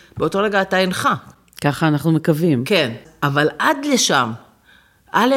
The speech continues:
Speaker 1: הידיעה שאתה הולך למות, זה למשל חוויתי עם אבא שלי בצורה מאוד קשה. לדעתי זה שיבש את חיי במובן הזה.
Speaker 2: בגלל שאת ידעת שהוא
Speaker 1: אני
Speaker 2: עומד
Speaker 1: ידעתי,
Speaker 2: למות,
Speaker 1: אני
Speaker 2: או
Speaker 1: ידעתי,
Speaker 2: הוא
Speaker 1: אני
Speaker 2: גם היה מודע
Speaker 1: ראיתי,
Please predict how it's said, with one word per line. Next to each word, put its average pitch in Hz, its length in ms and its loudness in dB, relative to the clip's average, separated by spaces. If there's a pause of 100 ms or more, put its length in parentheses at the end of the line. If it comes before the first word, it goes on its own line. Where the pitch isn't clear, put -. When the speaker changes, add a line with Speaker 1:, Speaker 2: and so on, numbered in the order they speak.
(120)
Speaker 1:
הידיעה 151 680 0
שאתה - 580 -8
הולך 123 340 -4
למות, 117 360 -6
זה 180 180 0
למשל 175 360 0
חוויתי 135 420 -2
עם 135 100 -2
אבא 113 240 -2
שלי 165 400 -2 (640)
בצורה 151 500 -2
מאוד 202 420 -2
קשה. 170 360 -4
לדעתי 151 540 -2
זה 180 220 0 (260)
שיבש 170 460 0
את 170 100 -6
חיי 120 400 0
במובן 131 480 -2
הזה. 113 220 -4 (1000)
Speaker 2:
בגלל 147 320 0
שאת - 460 -8
ידעת 196 260 -4
שהוא 170 120 -4
Speaker 1:
אני 175 180 -2
Speaker 2:
עומד - 100 -2
Speaker 1:
ידעתי, - 240 -4
Speaker 2:
למות, - 220 -2
Speaker 1:
אני 165 100 -4
Speaker 2:
או 190 260 0
Speaker 1:
ידעתי, 190 320 -4
Speaker 2:
הוא 175 100 0
Speaker 1:
אני 160 40 -2
Speaker 2:
גם 156 160 0
היה 202 240 0
מודע 277 280 -2
Speaker 1:
ראיתי, 320 100 -2